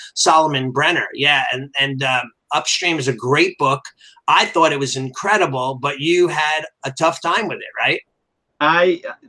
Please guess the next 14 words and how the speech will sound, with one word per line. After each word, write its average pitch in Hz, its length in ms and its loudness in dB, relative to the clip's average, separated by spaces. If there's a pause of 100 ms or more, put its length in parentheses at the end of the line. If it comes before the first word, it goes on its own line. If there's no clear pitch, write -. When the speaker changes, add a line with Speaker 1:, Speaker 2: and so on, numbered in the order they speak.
(140)
Speaker 2:
it, 185 180 0
it 202 160 4
is 214 200 6
an 202 80 -6
incredible 160 680 0
book. 131 320 0
I 123 80 -2
don't 143 120 0
wanna 143 200 0
take 151 240 -6
away 139 220 2
from 123 240 -8
Dan 123 260 -4
Heath, 123 420 -8